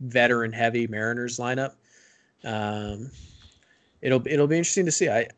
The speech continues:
again, the Mariners also playing without the D H, so only one of Vogelbach, Bruce, and Encarnacion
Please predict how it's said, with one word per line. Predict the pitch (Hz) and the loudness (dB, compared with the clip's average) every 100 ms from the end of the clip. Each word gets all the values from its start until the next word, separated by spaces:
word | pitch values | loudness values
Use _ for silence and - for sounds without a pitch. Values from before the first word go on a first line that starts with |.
| - | -6
again, | 156 135 110 | 0 2 0
the | 113 | 0
Mariners | 120 135 156 | 2 4 4
also | 139 135 - | 4 4 2
playing | 139 139 127 | -2 -2 0
without | 120 110 120 | 2 2 2
the | 131 | 0
D | 120 120 | -2 -2
H, | 107 104 - - _ _ | -2 -2 -8 -14 _ _
so | - - 110 | -8 -2 0
only | 123 127 123 | 0 -2 -2
one | 117 113 123 123 | -2 0 2 0
of | 117 113 110 107 - | 0 0 -2 -4 0
Vogelbach, | 113 117 113 117 110 - | 0 2 2 2 2 -2
Bruce, | 117 113 113 - - | -6 -4 -2 -4 -6
and | 131 113 110 | -4 -4 -4
Encarnacion | 117 120 113 110 - 117 110 104 107 | -2 0 2 2 0 -2 -2 -2 -6